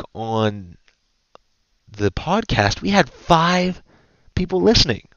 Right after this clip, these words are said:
which is awesome. Thank you for listening. I don't usually get that many viewers.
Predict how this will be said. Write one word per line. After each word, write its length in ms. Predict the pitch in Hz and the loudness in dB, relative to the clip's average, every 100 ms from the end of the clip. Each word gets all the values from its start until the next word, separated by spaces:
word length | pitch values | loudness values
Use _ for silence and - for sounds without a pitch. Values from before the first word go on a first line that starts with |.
| _ | _
which 180 | - - | -6 -4
is 120 | 196 - | -6 -6
awesome. 540 | 202 262 254 - 117 - | 0 0 2 0 0 -4
Thank 280 | - 208 - | -4 -4 -4
you 80 | 214 | -10
for 180 | - 202 | -2 2
listening. 600 | 214 226 214 160 101 - - - - - | 4 4 2 0 0 -4 -20 -20 -16 0
I 100 | 160 | 2
don't 140 | 185 | 2
usually 320 | 185 170 185 | 0 0 0
get 200 | 151 151 - | 2 2 4
that 180 | 175 | 2
many 260 | 147 151 160 | 6 4 4
viewers. 680 | 151 180 214 185 110 95 - | -4 -2 -2 0 -2 -2 -6